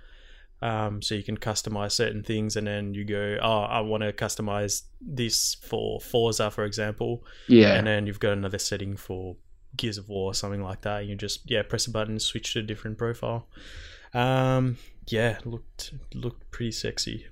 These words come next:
Speaker 1: but that's gonna cost a lot of money, so
Speaker 2: <laughs>
Speaker 1: probably not
Speaker 2: Be
Speaker 1: gonna
Speaker 2: like,
Speaker 1: get it.
Speaker 2: three hundred and, three hundred bucks, I reckon.
Speaker 1: Easy.
Speaker 2: Easy.
Speaker 1: Easily.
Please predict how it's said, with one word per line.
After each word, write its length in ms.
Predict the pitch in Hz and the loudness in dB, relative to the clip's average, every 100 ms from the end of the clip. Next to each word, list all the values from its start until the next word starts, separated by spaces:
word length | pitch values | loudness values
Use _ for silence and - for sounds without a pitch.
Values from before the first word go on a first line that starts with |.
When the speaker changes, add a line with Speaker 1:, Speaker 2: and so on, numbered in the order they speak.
| - | -4
Speaker 1:
but 120 | 113 | 0
that's 200 | 110 - | 0 0
gonna 160 | 113 | -2
cost 280 | 107 110 - | -2 -2 -2
a 40 | 107 | -2
lot 240 | 104 104 | -2 -2
of 40 | |
money, 380 | 104 101 104 107 - | -2 -4 -4 -4 -4
so 180 | - - | -4 4
Speaker 2:
<laughs> 380 | - - - - | 8 8 6 0
Speaker 1:
probably 220 | 110 104 | -6 -4
not 160 | 101 - | 0 10
Speaker 2:
Be 80 | |
Speaker 1:
gonna 100 | 117 107 | 12 12
Speaker 2:
like, 140 | 104 | 8
Speaker 1:
get 60 | 113 | 0
it. 120 | 117 - - - | -8 -14 -20 -6
Speaker 2:
three 300 | - 165 156 | 6 10 12
hundred 260 | 131 113 101 | 12 12 8
and, 380 | 92 87 82 - | 6 2 -2 0
three 140 | - | 6
hundred 160 | 110 101 | 6 6
bucks, 340 | - - - | 0 -2 -4
I 120 | - 76 | -2 -2
reckon. 220 | - - | 0 2
Speaker 1:
Easy. 1040 | 117 120 123 123 120 120 117 - 101 95 - - - - | 6 8 8 6 6 6 4 2 -2 -10 -14 -16 -14 -2
Speaker 2:
Easy. 100 | 92 | 2
Speaker 1:
Easily. 640 | 113 120 - - 92 - | 4 6 4 2 -4 -10